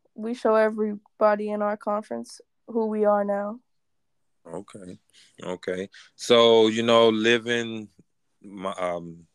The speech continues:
Speaker 2: thousands of miles away from your, from your family,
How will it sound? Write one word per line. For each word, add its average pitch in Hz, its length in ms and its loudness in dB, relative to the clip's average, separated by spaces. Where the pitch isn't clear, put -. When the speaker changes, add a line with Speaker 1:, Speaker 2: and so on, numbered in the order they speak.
Speaker 2:
thousands 104 540 -2
of 92 120 -8
miles 98 380 -6
away 92 300 -8
from 90 300 -12
your, 87 260 -10
from 95 320 0
your 87 120 -6
family, 90 680 -2